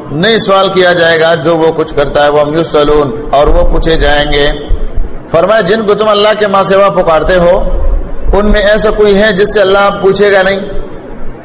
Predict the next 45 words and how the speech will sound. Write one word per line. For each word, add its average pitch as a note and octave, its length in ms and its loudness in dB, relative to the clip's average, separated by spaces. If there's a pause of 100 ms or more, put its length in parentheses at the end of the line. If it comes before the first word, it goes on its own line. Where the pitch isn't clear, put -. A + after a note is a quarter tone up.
(240)
چاہے F#3 260 2
تم F#3+ 180 -2
عزیر F3 200 0
علیہ G3 200 2
السلام F3 340 0
کو E3 80 -2
پکارو، D#3+ 520 2
تم F3 160 -4
عیسیٰ D#3 220 2
علیہ F3 140 2
السلام D#3+ 300 0
کو D3 100 0
پکارو، D3 460 0
تم E3+ 200 -2
مریم E3 340 0
کو D#3+ 80 0
پکارو، C#3+ 480 2 (680)
تم F3+ 160 0
علی F3+ 280 2
کو G3 160 0
پکارو، E3 480 0
تم F#3 260 0
عبد E3 160 -2
القادر E3+ 380 0
جیلانی E3+ 380 0
کو F3+ 140 0
پکارو، D3+ 500 2 (720)
تم G3 200 0
جس G#3+ 220 0
کو B3 140 0
بھی B3 100 2
پکارو، G3 560 2
رسول F3+ 220 0
اللہ F3+ 140 4
صلی - 0 -
اللہ - 0 -
علیہ F#3 160 0
وسلم F#3 140 -2
کو F3 80 -2 (120)
پکارو، C#3+ 320 2 (600)
لیکن F3+ 400 0
تمہارا G3+ 280 2
کیا G#3+ 200 0
ایمان E3 400 0
ہے؟ A2+ 80 -2